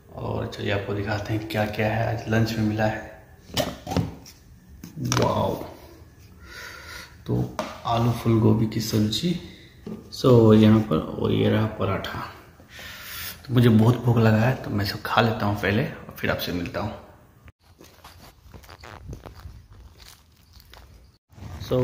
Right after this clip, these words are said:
guys, अभी मैं हूँ आपका एडीएम building के अंदर ही और इधर ही मेरे, मुझे काम करना पड़ता है। तो चलिए आपको back camera से दिखाते हैं कैसा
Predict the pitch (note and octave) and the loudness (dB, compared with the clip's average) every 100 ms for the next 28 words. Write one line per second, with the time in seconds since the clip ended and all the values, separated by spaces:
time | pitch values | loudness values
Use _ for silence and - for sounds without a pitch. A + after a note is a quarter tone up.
0 | A#2+ B2 C#3 D3 A#2 G#2+ A2 A2+ C#3+ C#3+ | 0 2 4 4 2 -4 0 4 6 6
1 | B2 C#3+ G3 - G#2+ G#2 - A2 G2+ F#2+ | 4 2 0 -6 -6 -6 -4 -4 -4 -4
2 | A2 A2+ A#2+ A2 A2 A#2+ A#2+ G#2+ G2+ G#2+ | -4 -4 -2 -2 0 0 0 0 0 -2
3 | B2 D#3+ - G#2 G#2 G#2 A2 A#2 A2 G#2 | -4 -6 -6 -4 0 0 0 0 0 0
4 | G#2 F#2+ - A2+ A2+ G#2+ A2+ A2+ A2+ G#2+ | -2 -6 -8 -6 -4 -2 -2 -2 -2 -4
5 | G#2 G2+ G2 G2+ C#3+ - - - - - | -4 -6 -6 -8 -8 -12 -16 -16 -16 -14
6 | - - - - G#2+ B2 B2+ C3+ - A2+ | -14 -14 -12 -10 -6 0 2 2 0 -2
7 | G#2 B2 - A#2 A#2+ A2+ A2+ G#2+ A2 - | 0 0 0 0 0 0 -2 0 -2 0
8 | A2+ B2 A#2 - G#2 F#2+ C3+ | -2 -2 -4 -2 -2 0 2